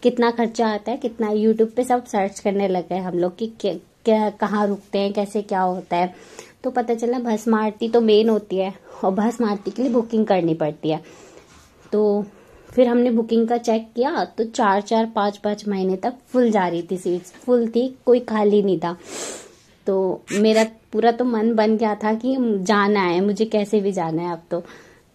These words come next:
तो मैं गुरुजी के पास जब नहा वहा के मंत्र जाप करने बैठी तो मैं गुरुजी से बोल रही हूँ, "गुरुजी आपको तो महाशिव बोलते हैं ना, आप तो शिव जी हो ना, तो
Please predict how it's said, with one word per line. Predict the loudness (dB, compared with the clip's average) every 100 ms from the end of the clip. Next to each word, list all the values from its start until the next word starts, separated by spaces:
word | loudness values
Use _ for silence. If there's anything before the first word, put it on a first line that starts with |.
| _
तो | -2 0 0
मैं | -2 0 0 -4
गुरुजी | -4 0 2 0
के | 0 0
पास | 0 2
जब | 2
नहा | 2 2 0
वहा | 2 0
के | -2 -2 0
मंत्र | 0 -2 -2
जाप | -4 -2
करने | -2 -2 -2
बैठी | -4 -2 0 -2 -4 _ -20 -20 _ -2
तो | 0 2
मैं | 2 4
गुरुजी | 4 4 2
से | 2
बोल | 4 4
रही | 4 4
हूँ, |
"गुरुजी | 4 4 4 2
आपको | 2 2 -2
तो | 2 4
महाशिव | 4 2 0 2 2
बोलते | 2 2 2 0 -2
हैं | 0
ना, | -2 -4 -12 -14 -14 -6
आप | -6 -4
तो | -2
शिव | 2 0
जी | 0 2
हो | 4 4
ना, | 2 -2 -6 -18 -20 _ -2
तो | -2 -4